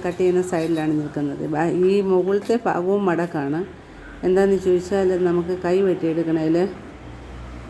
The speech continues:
അതാവശ്യമാണ്. അപ്പം നമ്മൾ, ഏം, കഴുത്തകലം എന്ന് പറയുന്നത് രണ്ടര ഇഞ്ചാണ് ഇട്ടിരിക്കുന്നത്. ഷോൾഡർ എന്ന് പറയുന്നത് ആറ് ഇഞ്ചുമാണ്. അപ്പോൾ ഷോൾഡർ ആറ് ഇഞ്ച് ഞാൻ ഇച്ചിരി കൂടെ ഡീറ്റെയിൽ ആയിട്ട് പറഞ്ഞു തരാമേ.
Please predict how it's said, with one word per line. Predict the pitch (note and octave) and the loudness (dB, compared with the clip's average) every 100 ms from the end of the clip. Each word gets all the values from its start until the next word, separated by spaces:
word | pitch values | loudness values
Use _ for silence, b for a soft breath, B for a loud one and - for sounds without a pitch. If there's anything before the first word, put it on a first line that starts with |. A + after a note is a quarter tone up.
| - | -8
അതാവശ്യമാണ്. | D#3+ D#3+ D#3 E3 E3+ D#3 D3 D3+ - A#2 - - - - - | -2 2 2 2 2 0 0 0 -2 -6 -10 -12 -12 -12 -12
അപ്പം | - F3+ | -2 2
നമ്മൾ, | F3+ F3+ E3+ G3 F#3+ - - - - - - - | 2 4 2 0 -4 -14 -16 -16 -16 -16 -16 -10
ഏം, | - E3 D#3+ E3 E3 - - - - - - | -6 -4 -2 0 -2 -4 -10 -10 -8 -6 0
കഴുത്തകലം | F#3 F#3 G#3+ A3 | 2 4 2 2
എന്ന് | G#3 | 4
പറയുന്നത് | F#3+ F#3+ | 4 4
രണ്ടര | F#3 F3+ F3+ G3 | 2 2 2 4
ഇഞ്ചാണ് | F#3 F3+ F3 E3 | 4 4 2 2
ഇട്ടിരിക്കുന്നത്. | D#3 D#3 D#3 D#3+ D#3+ F#3+ F#3+ B B - | 0 0 0 0 0 -2 -4 B B -4
ഷോൾഡർ | - G3 G3+ G#3+ | 4 4 4 2
എന്ന് | A3+ | 2
പറയുന്നത് | G3 E3+ F3 F3 | 2 2 2 2
ആറ് | E3 E3+ | 0 0
ഇഞ്ചുമാണ്. | F3 D#3 D#3 C#3+ C#3 E3+ A3+ - B B B B - | 2 0 -2 -4 -2 -4 -6 -12 B B B B -8
അപ്പോൾ | F#3+ | -4
ഷോൾഡർ | F#3+ G3+ G#3 G#3 | 2 4 4 4
ആറ് | G3 F3+ | 2 2
ഇഞ്ച് | F#3 F#3+ | 2 4
ഞാൻ | G3 | 2
ഇച്ചിരി | G#3 F#3+ A3 | 2 -2 -2
കൂടെ | A3+ G#3+ | 0 2
ഡീറ്റെയിൽ | F#3+ F#3+ G3+ | 2 2 2
ആയിട്ട് | G3+ G3+ | 0 0
പറഞ്ഞു | F3+ D#3+ E3 D#3 | -2 0 2 2
തരാമേ. | D3+ D3 D3+ | 0 -2 0